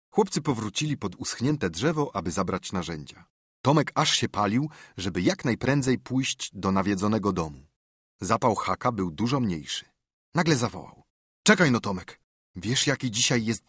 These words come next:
dzień?" Tomek przebiegł w myślach dni tygodnia i z przerażeniem spojrzał na Haka. "O kurczę!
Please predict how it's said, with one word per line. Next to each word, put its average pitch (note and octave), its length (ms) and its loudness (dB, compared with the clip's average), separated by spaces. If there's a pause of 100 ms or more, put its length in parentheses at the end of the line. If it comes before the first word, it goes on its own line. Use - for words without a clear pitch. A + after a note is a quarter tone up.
dzień?" D#3 260 2 (640)
Tomek A2 260 0
przebiegł G#2+ 540 0
w F2 60 -4
myślach G2+ 400 0
dni A#2+ 220 -2
tygodnia D3 460 4 (360)
i B2+ 60 -6
z - 120 0
przerażeniem C3 580 4
spojrzał G#2+ 420 2
na G#2 80 2
Haka. - 440 -6 (800)
"O D#3+ 100 2
kurczę! B2+ 440 0